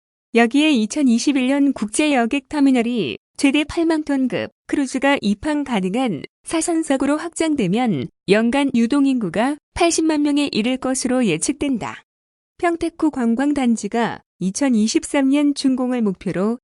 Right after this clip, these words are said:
평택도시공사가 개발에 들어가고 십 킬로미터 이내에 네 개 지구 총 팔백이십육만 사천사백육십이 제곱미터 규모로 사만 칠천 세대가 거주하는 미니 신도시들도 건설되고 있어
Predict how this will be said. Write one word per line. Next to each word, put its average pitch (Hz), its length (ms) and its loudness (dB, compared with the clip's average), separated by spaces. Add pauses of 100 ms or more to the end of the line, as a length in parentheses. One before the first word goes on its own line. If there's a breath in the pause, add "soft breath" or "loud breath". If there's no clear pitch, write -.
(140)
평택도시공사가 302 1120 0
개발에 214 400 2
들어가고 240 720 0 (180)
십 - 220 -4
킬로미터 311 440 0
이내에 214 680 0 (120)
네 226 200 4
개 302 160 2
지구 294 340 0
총 330 260 -2
팔백이십육만 247 1000 0
사천사백육십이 294 1120 -2
제곱미터 262 500 2
규모로 196 600 -2 (240)
사만 302 400 0
칠천 302 340 -4
세대가 302 460 -2
거주하는 220 680 0
미니 247 240 2
신도시들도 277 840 -2
건설되고 285 600 0
있어 190 500 -2